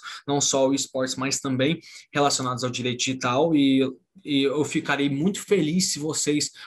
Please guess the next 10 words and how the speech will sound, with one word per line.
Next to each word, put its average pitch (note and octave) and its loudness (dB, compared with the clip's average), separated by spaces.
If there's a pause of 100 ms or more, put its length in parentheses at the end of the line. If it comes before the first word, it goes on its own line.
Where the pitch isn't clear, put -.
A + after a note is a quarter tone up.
(100)
produzirem C#3+ 0
conteúdos D#3+ -2 (220)
inspirados D#3+ 2
na, D#3 -4
no, D3 -6
nos D#3 -2
que - -2
eu C#3 2
produzo D3+ 0
também, D#3 0